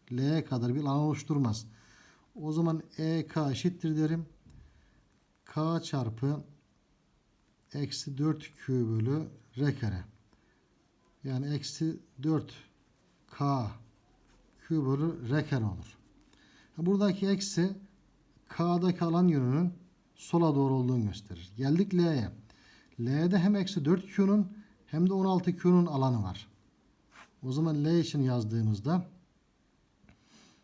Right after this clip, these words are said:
E L eksi dört K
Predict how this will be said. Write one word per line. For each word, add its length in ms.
E 60
L 600
eksi 460
dört 380
K 420